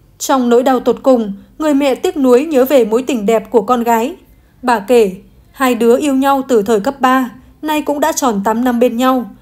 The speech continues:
Con gái tốt nghiệp ngành dược, bạn trai tốt nghiệp ngành kinh tế. Hai đứa ở lại Hà Nội làm việc. Những năm trước định tổ chức đám cưới, nhưng lúc thì công việc chưa ổn định,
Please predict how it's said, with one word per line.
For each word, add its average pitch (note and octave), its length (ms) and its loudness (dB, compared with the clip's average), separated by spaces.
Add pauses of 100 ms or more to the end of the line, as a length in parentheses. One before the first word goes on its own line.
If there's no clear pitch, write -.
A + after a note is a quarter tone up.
(220)
Con D4+ 160 0
gái A#3 180 0
tốt F4 180 -6
nghiệp A#3 200 2
ngành A3 180 -2
dược, A3+ 260 2 (320)
bạn C4 220 -2
trai D4+ 220 -2
tốt F4 160 -4
nghiệp B3+ 220 0
ngành G#3 200 -2
kinh A#3 200 -4
tế. A#3+ 320 2 (360)
Hai D#4 200 -2
đứa A#3+ 160 4
ở B3+ 160 2
lại A3 160 0
Hà G#3 140 -4
Nội A3 220 2
làm G#3+ 160 0
việc. A3+ 400 -2 (380)
Những C#4 200 0
năm C4 180 0
trước F#4 280 -2
định A#3+ 160 -4
tổ G3+ 120 0
chức E4 200 -6
đám A#3 160 -2
cưới, C4 380 2 (320)
nhưng D4+ 240 -2
lúc F#4+ 220 2
thì B3 120 0
công B3 200 0
việc A#3 200 0
chưa C#4 120 0
ổn G#3+ 200 2
định, A#3 300 0